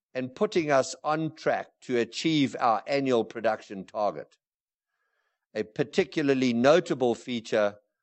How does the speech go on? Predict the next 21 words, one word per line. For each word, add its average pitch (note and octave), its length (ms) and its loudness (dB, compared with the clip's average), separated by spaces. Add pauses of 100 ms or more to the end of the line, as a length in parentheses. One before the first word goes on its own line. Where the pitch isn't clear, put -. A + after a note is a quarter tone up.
(320)
was C3 220 -2
the D3+ 140 -2
thirty-one D3+ 760 0
percent C3+ 540 0
increase C3 580 -2
in A2 240 -4
copper F3 380 2
revenues G#2+ 720 2 (440)
due C#3+ 160 -2
to C3 200 -2
higher D3 360 4
copper B2+ 380 -2
prices G#2 800 -2 (320)
with G#2 220 -6
continued B2 840 0
strict - 540 -10 (300)
control, G2 640 -6 (180)
cost - 300 -6
control. E2+ 580 -12 (2250)
As F#3+ 240 0
guided, C3 720 2